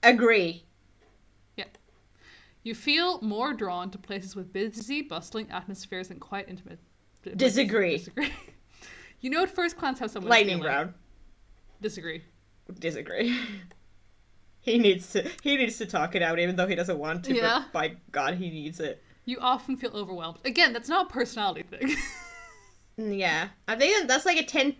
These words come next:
Speaker 1: tentative
Speaker 2: Middle.
Speaker 1: agree? Neutral, yeah, yeah.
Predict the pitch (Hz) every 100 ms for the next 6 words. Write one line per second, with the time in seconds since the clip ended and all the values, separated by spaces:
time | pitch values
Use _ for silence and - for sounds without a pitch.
0 | - - - 285 294 311 269 226 214 202
1 | - - _ _ _ _ _ _ - _
2 | - 208 180 156 - 190 180 185 185 233
3 | 403 494 - _ _ _ _ _ _ _
4 | _ _ _ _ _ 208 190 180 - 180
5 | 160 135 151 175 - -